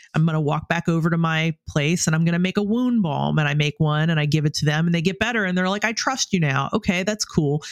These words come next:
But, like, I think it would be cooler to have, like, more complex patients come in that require, you know, something a little deeper than just me going over and making a potion and coming right back.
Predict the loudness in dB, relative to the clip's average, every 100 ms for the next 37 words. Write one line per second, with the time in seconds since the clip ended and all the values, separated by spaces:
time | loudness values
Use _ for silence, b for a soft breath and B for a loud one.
0 | B B -2 0 -2 -4 -12 _ _ _
1 | _ _ -4 -4 -2 -2 0 0 0 0
2 | 0 0 -4 -4 -2 0 0 0 -2 -4
3 | -4 0 0 0 0 -2 -2 -2 -2 -2
4 | -6 -2 0 0 -2 -2 0 -4 -4 -2
5 | -2 0 0 -2 -2 -4 -4 B B B
6 | -6 -2 -2 0 0 0 0 -2 -2 -4
7 | -2 -2 0 0 0 -2 -4 -2 0 0
8 | 0 -2 -4 _ -4 0 0 0 0 0
9 | 0 2 0 0 0 2 2 2 0 0
10 | 0 0 2 0 2 0 0 0 0 2
11 | 0 2 0 2 0 0 0 0 0 0
12 | 0 2 2 0 -2 -2 -2 -2 -2 -6